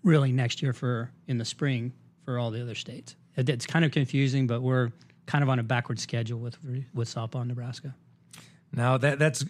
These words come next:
Speaker 2: that's good to know sort of what, what's coming. And I, I will say this a-, as an official myself, we always called ourselves uniform police in the, in the past.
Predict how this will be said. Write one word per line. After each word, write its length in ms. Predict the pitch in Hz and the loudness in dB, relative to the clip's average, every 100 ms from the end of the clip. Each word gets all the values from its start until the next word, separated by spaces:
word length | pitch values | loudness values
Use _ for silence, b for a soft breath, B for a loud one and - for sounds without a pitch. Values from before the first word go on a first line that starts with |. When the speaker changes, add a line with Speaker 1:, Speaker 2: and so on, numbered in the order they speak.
| - | 0
Speaker 2:
that's 200 | 143 123 | 0 4
good 200 | 135 160 | 4 6
to 60 | 143 | 6
know 500 | 147 151 156 151 127 | 6 8 8 6 2
sort 280 | - 151 143 | 4 6 6
of 200 | 123 120 | 6 6
what, 260 | 156 151 - _ - | 4 4 -4 _ -4
what's 420 | 127 156 185 - | 4 6 4 2
coming. 720 | - - 165 175 180 190 196 - b b b _ | -2 4 6 8 8 8 6 4 b b b _
And 320 | 123 127 127 127 | 2 4 4 2
I, 300 | 127 127 139 | 0 2 4
I 40 | |
will 120 | 127 | 4
say 220 | 127 147 | 6 6
this 300 | 143 143 - - - b b b - | 6 4 0 -8 -18 b b b 0
a-, 40 | |
as 400 | 127 135 127 127 | 2 4 4 2
an 80 | 127 | 4
official 380 | 127 156 143 139 | 4 4 4 4
myself, 640 | 131 120 - 139 135 - - - - | 2 2 4 4 4 0 -16 -20 -8
we 200 | 143 135 | 2 6
always 240 | 135 131 - | 6 4 2
called 240 | 131 131 | 2 4
ourselves 440 | 123 - 131 110 117 | 2 4 2 4 4
uniform 460 | 131 135 - 117 | 6 6 4 0
police 320 | 107 123 110 123 107 - | 0 0 0 -2 -4 -2
in 100 | 131 | 0
the, 100 | 120 117 | 0 2
in 80 | 135 | 0
the 80 | 117 | 4
past. 480 | 123 113 98 - | 4 4 0 -6